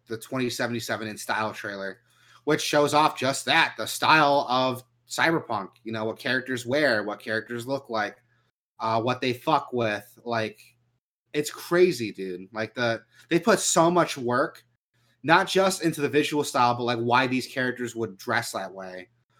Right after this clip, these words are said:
or the modifications they'd have based on, like, you know, their class or their, uh, what groups they mess with. It's really, really cool. Like, there's a lot of attention to detail here based on how characters look.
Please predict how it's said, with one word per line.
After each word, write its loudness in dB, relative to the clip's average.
or -2
the -4
modifications 0
they'd 0
have 2
based -2
on, 0
like, -2
you -6
know, -6
their -8
class 0
or -2
their, -4
uh, -8
what -8
groups -2
they 2
mess -6
with. -8
It's -4
really, 2
really -4
cool. -8
Like, -6
there's -6
a -4
lot 4
of -2
attention -6
to -8
detail -8
here -12
based -6
on -2
how 4
characters -4
look. -6